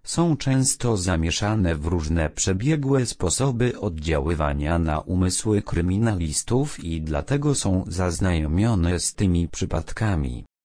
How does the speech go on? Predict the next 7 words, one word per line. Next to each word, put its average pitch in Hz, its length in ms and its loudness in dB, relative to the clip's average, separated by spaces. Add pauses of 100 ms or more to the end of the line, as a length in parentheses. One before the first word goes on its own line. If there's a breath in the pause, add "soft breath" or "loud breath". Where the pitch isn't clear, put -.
(260)
Przez - 360 -2
sugestie, 85 800 0 (200)
odwracanie 90 880 2
uwagi 110 840 0
i 143 160 2
wywieranie 82 680 0
wrażenia, 80 800 0